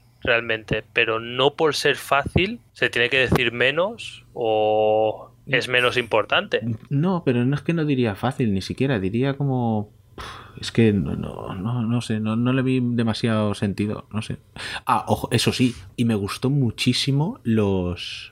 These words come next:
Speaker 2: los Jerrys estos, los que manejan el cotarro ahí en, en
Speaker 1: Hostia,
Speaker 2: el
Speaker 1: este
Speaker 2: sitio
Speaker 1: es buenísimo.
Speaker 2: donde cae, o
Speaker 1: El,
Speaker 2: sea,
Speaker 1: el que cuenta, que está súper obsesionado, que al final
Speaker 2: Sí.
Speaker 1: dice, "Hostia, mira eso", y se le cambian el <laughs> número, eso es buenísimo. Pero, no sé, a mí me gustó mucho. Y lo que cuenta y tal, y el, la moraleja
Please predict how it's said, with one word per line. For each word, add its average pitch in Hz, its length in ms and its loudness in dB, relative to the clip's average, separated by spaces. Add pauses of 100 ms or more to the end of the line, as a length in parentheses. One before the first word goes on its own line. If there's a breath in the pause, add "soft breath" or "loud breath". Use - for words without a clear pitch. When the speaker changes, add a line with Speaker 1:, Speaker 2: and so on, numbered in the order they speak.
Speaker 2:
los 98 240 2
Jerrys 113 400 0
estos, - 420 -4
los 95 180 2
que - 100 0
manejan 101 380 2
el 101 100 0
cotarro 104 440 0
ahí 98 280 2
en, 95 240 -2
en - 80 -6
Speaker 1:
Hostia, 147 240 2
Speaker 2:
el - 80 2
Speaker 1:
este - 60 4
Speaker 2:
sitio 131 140 2
Speaker 1:
es 127 60 2
buenísimo. 127 380 0
Speaker 2:
donde 117 160 2
cae, 151 100 2
o - 40 4
Speaker 1:
El, 160 40 4
Speaker 2:
sea, 160 160 2
Speaker 1:
el 139 160 2
que 135 300 2
cuenta, 147 600 0
que - 80 2
está 131 220 2
súper 156 220 0
obsesionado, 135 440 2
que 139 100 0
al 131 40 2
final 135 240 0
Speaker 2:
Sí. 127 120 2
Speaker 1:
dice, 92 120 -2
"Hostia, 170 240 -4
mira 180 180 -6
eso", 139 200 -4
y 117 60 -4
se 131 120 -2
le 131 100 2
cambian 202 380 2
el 214 120 2
<laughs> 185 100 2
número, 214 180 2 (460)
eso 190 120 -2
es 160 60 -4
buenísimo. 143 360 0 (580 loud breath)
Pero, 131 400 4 (180)
no 165 100 2
sé, 131 140 2
a 110 80 4
mí 123 60 2
me 151 80 4
gustó 151 260 0
mucho. - 320 -12 (300)
Y 127 40 -2
lo 117 120 4
que 120 140 2
cuenta 151 520 2
y 135 60 -2
tal, 139 340 2
y 123 320 2
el, 120 720 2
la 117 220 6
moraleja 123 760 2